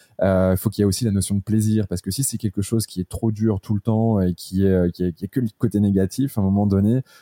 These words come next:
bon, ok, c'est bien beau l'impact, d'avoir un impact positif sur l'environnement, mais moi, qu'est-ce que j'y gagne personnellement, euh, au quotidien ? Moi, je le vois, je le vois pas, je le verrai peut-être que dans cent ans et je serai plus là. Donc, euh, donc non, non, c'est, c'est vraiment important cette notion de plaisir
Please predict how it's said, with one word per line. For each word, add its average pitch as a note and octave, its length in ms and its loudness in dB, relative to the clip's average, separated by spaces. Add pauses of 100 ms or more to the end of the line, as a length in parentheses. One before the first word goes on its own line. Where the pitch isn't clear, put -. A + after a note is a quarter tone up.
(160)
bon, G#2+ 240 2
ok, G2+ 200 0
c'est G2+ 180 -2
bien G2+ 160 0
beau A#2+ 220 2
l'impact, A2 440 0
d'avoir G2 320 2
un G2 100 2
impact G2 280 0
positif G#2 280 -2
sur - 140 -4
l'environnement, G#2 480 2
mais G#2 120 2
moi, G#2+ 260 4
qu'est-ce G#2+ 200 -6
que G#2+ 80 -2
j'y G#2+ 100 0
gagne G#2+ 220 2
personnellement, G2 680 2 (380)
euh, F2 480 2
au G#2+ 100 2
quotidien ? G#2 520 0
Moi, A#2 120 2
je G2 140 0
le - 60 4
vois, G2 400 2
je F#2 100 -4
le F#2+ 60 2
vois F#2 160 0
pas, B2 140 0
je G#2+ 80 0
le G2 60 0
verrai F#2 120 0
peut-être - 200 -6
que - 80 -2
dans F#2 140 0
cent G2 260 -4
ans A#2+ 160 0
et A2 120 0
je - 120 -8
serai - 140 -4
plus - 160 -6
là. A#2+ 240 0
Donc, G2+ 320 -4
euh, F2+ 80 0 (460)
donc G2 180 0
non, A#2+ 160 4
non, A2 120 2
c'est, F#2+ 340 0
c'est - 180 -2
vraiment G#2 280 2
important G#2+ 340 -2
cette G2+ 160 -4
notion G2 260 0
de F#2 60 0
plaisir G2 640 0